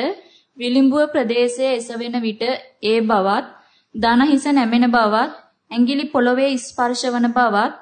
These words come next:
සතිමත්ව සක්මන් කළේය. පාදයේ එසවෙන විට උණුසුම් ස්වභාවයක්, තබන විට ගොරෝසු ස්වභාවයක් දැනගත්තා. ටික වේලාවක් සක්මන් කරන විට හිසේ බරගතියක්ද, කෙන්ඩාවල වේදනාවක්ද ඇතිවිය.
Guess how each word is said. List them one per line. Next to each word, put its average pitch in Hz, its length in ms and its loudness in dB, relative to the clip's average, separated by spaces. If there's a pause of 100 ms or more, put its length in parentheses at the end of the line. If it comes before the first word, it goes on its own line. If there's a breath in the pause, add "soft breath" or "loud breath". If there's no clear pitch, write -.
සතිමත්ව 233 680 0
සක්මන් 233 520 -6
කළේය. 214 520 -4 (760 soft breath)
පාදයේ 262 500 4
එසවෙන 247 440 0
විට 233 260 -4
උණුසුම් 254 480 -2
ස්වභාවයක්, 226 720 -4 (140)
තබන 233 400 0
විට 277 220 -2
ගොරෝසු 240 500 0
ස්වභාවයක් 220 680 -4
දැනගත්තා. 214 800 -4 (680 soft breath)
ටික - 340 -10
වේලාවක් 262 680 2
සක්මන් 240 500 -4
කරන 247 300 -4
විට 226 280 -8
හිසේ 247 420 -6
බරගතියක්ද, 233 840 -4 (680 loud breath)
කෙන්ඩාවල 269 640 4
වේදනාවක්ද 226 920 0
ඇතිවිය. 220 540 -4